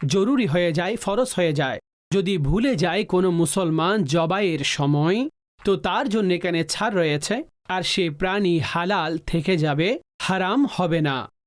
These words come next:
কিন্তু জেনে বুঝে ইচ্ছাকৃত নাম মোবারক, অর্থাৎ আল্লাহর নাম নেওয়া যদি কেউ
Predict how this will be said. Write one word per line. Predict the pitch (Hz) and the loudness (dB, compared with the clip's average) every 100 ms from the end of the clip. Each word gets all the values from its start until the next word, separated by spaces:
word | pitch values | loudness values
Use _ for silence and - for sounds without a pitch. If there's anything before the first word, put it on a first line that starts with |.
| _ - | _ -6
কিন্তু | 202 165 180 | -4 0 0
জেনে | 135 196 233 233 | 0 0 2 2
বুঝে | 160 165 151 175 | 2 0 2 0
ইচ্ছাকৃত | 226 226 - 247 220 - 202 147 185 170 220 - - | 0 -2 0 -2 -2 -2 -4 0 0 2 0 0 2
নাম | 165 170 175 214 | 4 4 2 2
মোবারক, | 185 160 151 151 165 233 - _ _ | 2 2 2 2 2 0 -4 _ _
অর্থাৎ | 190 180 196 175 - | -4 -2 -4 -6 -4
আল্লাহর | 196 190 180 156 | -2 0 0 0
নাম | 156 165 214 254 | 0 0 2 2
নেওয়া | 185 165 196 175 | 2 2 2 0
যদি | 143 165 220 | 2 2 0
কেউ | - 170 170 226 | 0 0 2 0